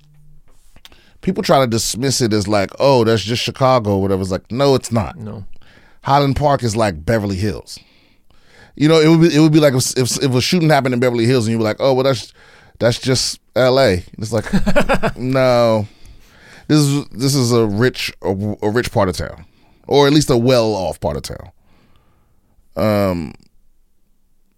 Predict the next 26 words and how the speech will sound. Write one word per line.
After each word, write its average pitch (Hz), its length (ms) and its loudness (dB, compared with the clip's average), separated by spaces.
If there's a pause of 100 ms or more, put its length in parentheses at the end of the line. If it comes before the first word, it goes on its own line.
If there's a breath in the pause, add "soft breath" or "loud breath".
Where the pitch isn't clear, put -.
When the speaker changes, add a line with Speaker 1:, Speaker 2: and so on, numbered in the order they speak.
(300)
Speaker 1:
yeah, 185 100 4
but 151 120 2
I, 165 160 2 (180 loud breath)
but 160 140 2
it's - 80 0
like 160 260 0 (100)
the, 143 160 -8 (100)
the, 131 240 -8
the 156 140 2
reason 170 460 4
why 143 260 2 (140)
I, 123 100 0
I'm, 123 220 0 (180)
I 110 140 -4
know 151 80 0
it 147 80 -2
kinda 143 160 0
feels 139 180 -2
like 120 80 -2
I'm 123 140 -6
glossing 117 460 -2
over 127 160 -2
these, 120 160 -4
but 117 100 -4
it's 104 100 -6
like, 113 200 -6